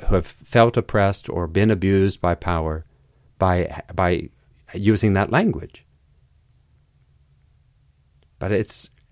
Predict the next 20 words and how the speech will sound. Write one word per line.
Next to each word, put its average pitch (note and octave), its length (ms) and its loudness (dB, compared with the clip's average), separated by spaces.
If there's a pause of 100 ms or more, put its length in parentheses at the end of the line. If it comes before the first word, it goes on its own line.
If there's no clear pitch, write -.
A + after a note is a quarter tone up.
(200)
it - 240 -8
does C#3 300 4
indoctrinate G2+ 720 2
us A2 160 -4
into F2+ 220 -2
a G#2+ 60 2
mechanistic E2+ 580 -2
universe. B2 400 0
That G#2 300 0
sort A2 260 -2
of A#2+ 100 -2
universe F2+ 480 0
is F2 220 -6
not F#2+ 340 0
alive E2+ 500 -2
and F2 140 -4
alive, E2+ 480 -2
but E2 160 -4
we F2 220 -2
are. D#2 380 -6